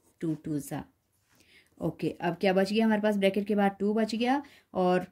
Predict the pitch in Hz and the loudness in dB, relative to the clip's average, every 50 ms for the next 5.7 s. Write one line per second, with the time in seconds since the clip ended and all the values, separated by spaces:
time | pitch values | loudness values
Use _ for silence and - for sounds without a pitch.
0 | _ _ _ _ - 175 170 175 175 202 190 202 202 196 196 214 220 220 196 180 | _ _ _ _ -4 -2 -2 0 0 0 0 2 2 2 2 2 0 -2 -2 -2
1 | 175 - 214 214 220 214 202 175 170 170 180 214 240 - - - - 175 170 165 | -2 -2 -2 0 0 2 2 2 2 2 0 -2 -2 -4 -8 -6 -6 -4 -4 -2
2 | 175 175 165 160 147 131 - - _ _ _ _ _ _ - 160 170 165 - 185 | 0 2 2 2 2 0 -4 -10 _ _ _ _ _ _ -4 -4 -4 -4 -2 -2
3 | 185 196 220 - _ _ - _ _ _ _ _ _ - 202 202 196 196 208 196 | -4 -4 -4 -8 _ _ -20 _ _ _ _ _ _ 0 2 2 4 4 4 2
4 | 180 165 165 - - 170 165 160 - 170 170 170 180 196 220 277 311 - - _ | 2 0 -2 -6 -6 -6 -6 -4 -4 -4 -2 -2 0 0 0 0 -2 -4 -12 _
5 | _ _ _ _ _ _ _ _ _ _ - - 175 | _ _ _ _ _ _ _ _ _ _ -6 -4 -4